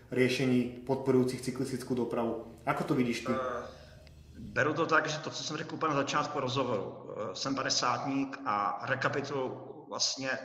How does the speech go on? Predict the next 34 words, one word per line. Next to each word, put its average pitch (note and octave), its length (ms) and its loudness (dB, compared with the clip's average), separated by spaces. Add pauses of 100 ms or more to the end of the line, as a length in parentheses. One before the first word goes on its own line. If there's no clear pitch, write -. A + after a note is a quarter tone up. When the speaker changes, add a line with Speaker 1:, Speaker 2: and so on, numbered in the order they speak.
(460)
Speaker 2:
svůj C#3 240 0
dosavadní C3+ 560 2
profesionální C3 640 -2
život A#2 500 -2 (360)
a A2 60 -6
myslím B2+ 300 0
si, C#3+ 80 -2
že C3 80 -2
jsme, C#3 440 -2 (140)
teďka C#3 180 -2
budu D#3 160 2
hovořit E3 240 4
za - 20 0
Českou D#3+ 340 0
republiku, C3+ 640 -2
eh, G#2+ 600 -6
ale B2+ 140 2
ono C#3+ 220 4
ze C3 80 0
Slovenskem C#3+ 420 0
to D3 80 2
velice C#3+ 300 2
podobně. A#2+ 460 -2
Eh, - 1200 -2
je B2 100 2
potřeba D3 260 0
se C3 140 2
podívat C#3 320 2
nejdřív C#3 320 2 (140)
sám C#3 220 4
na B2+ 80 2
sebe, C3+ 320 2
kde C3 120 0
jsme, C3+ 360 0